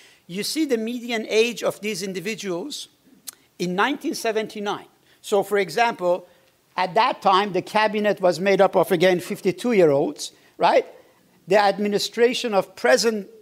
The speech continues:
President, Mister Rouhani, at that time, they were a bunch of twenty-year-olds, okay? So you can see this, this evolution, which, of course, makes sense because we are thirty-nines past the, the revolution. When we go to the next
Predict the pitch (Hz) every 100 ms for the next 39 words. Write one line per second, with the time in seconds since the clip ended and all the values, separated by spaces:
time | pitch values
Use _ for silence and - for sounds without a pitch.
0 | _ - 202 165 160 165 180 170 185 170
1 | 170 180 226 214 180 190 165 240 247 233
2 | 220 208 202 190 196 - 190 214 220 208
3 | 208 233 226 170 131 - _ - - _
4 | _ _ _ 156 208 339 - - 202 190
5 | 190 185 - 226 233 190 196 - - _
6 | _ 202 - 208 185 180 233 - 202 196
7 | 196 185 202 202 185 185 - 240 320 202
8 | 180 180 - _ _ 175 165 170 220 220
9 | 208 190 180 190 - - 180 180 - -
10 | - _ _ _ _ - 175 175 165 160
11 | 160 135 127 - - _ _ _ _ _
12 | _ _ _ _ _ - - - _ _
13 | - 226 226 208 262 262 262 254 240 240
14 | - _ - 220 247 - -